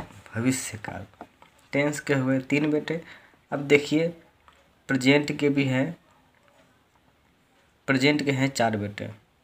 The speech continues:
पास्ट के भी चार बेटे, फ्यूचर के भी चार बेटे। प्रेजेंट के चार,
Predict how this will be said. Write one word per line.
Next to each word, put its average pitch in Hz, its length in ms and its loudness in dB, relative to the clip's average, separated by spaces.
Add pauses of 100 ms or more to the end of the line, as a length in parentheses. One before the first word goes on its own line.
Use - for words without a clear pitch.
(480)
पास्ट 139 300 6
के 139 80 2
भी 135 100 4
चार 113 280 0
बेटे, 98 340 -8 (720)
फ्यूचर 139 320 0
के 135 120 2
भी 135 180 -4 (680)
चार 113 220 -2
बेटे। 104 320 -6 (800)
प्रेजेंट 123 380 -4
के 131 220 -4
चार, 113 500 -2